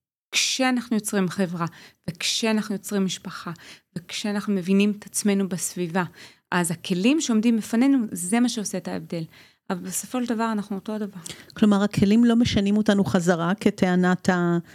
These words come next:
Speaker 2: לא רדיקלית, כטענת כל מיני, אה, היסטוריונים כאלה שהכלים משנים אותנו חזרה, וגם האם הוא מנסה להראות שיש איזושהי סכנה בזה שאנחנו לא השתננו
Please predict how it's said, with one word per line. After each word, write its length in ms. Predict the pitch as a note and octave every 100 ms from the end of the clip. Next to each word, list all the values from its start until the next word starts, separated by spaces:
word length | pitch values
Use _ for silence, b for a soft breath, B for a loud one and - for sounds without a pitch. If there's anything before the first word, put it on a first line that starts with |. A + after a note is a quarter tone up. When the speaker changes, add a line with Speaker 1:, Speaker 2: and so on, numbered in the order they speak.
| B
Speaker 2:
לא 180 | G#3 A3
רדיקלית, 640 | G#3+ G#3+ G3+ F3 F#3+ -
כטענת 520 | - F#3+ F#3 F#3 F#3 -
כל 180 | -
מיני, 440 | G3 F#3+ F#3 F#3 F#3
אה, 200 | F3+ F3 E3+ b b b _ -
היסטוריונים 600 | - - G3 G3 F#3+ F#3+
כאלה 280 | F#3+ F#3 G3
שהכלים 480 | F#3+ F3+ F#3+ F#3+
משנים 340 | F#3+ - F#3 F3+
אותנו 280 | F#3 F#3 F3+
חזרה, 460 | - F3 E3+ F3+ D#4 B B B B -
וגם 400 | E3+ F3+ F#3 F3+ -
האם 220 | G3 F#3+
הוא 280 | B3 D4 C4+ -
מנסה 400 | F#3 E3 - F#3
להראות 420 | G#3+ G#3+ E3+ G3+
שיש 260 | - G3 B3
איזושהי 260 | A#3 -
סכנה 540 | - - - F3 D#3+ F#3+
בזה 260 | C#4+ D#4+
שאנחנו 380 | D4+ C#4 C4+ C4
לא 100 | A#3+
השתננו 560 | B3+ - B3 B3 B3+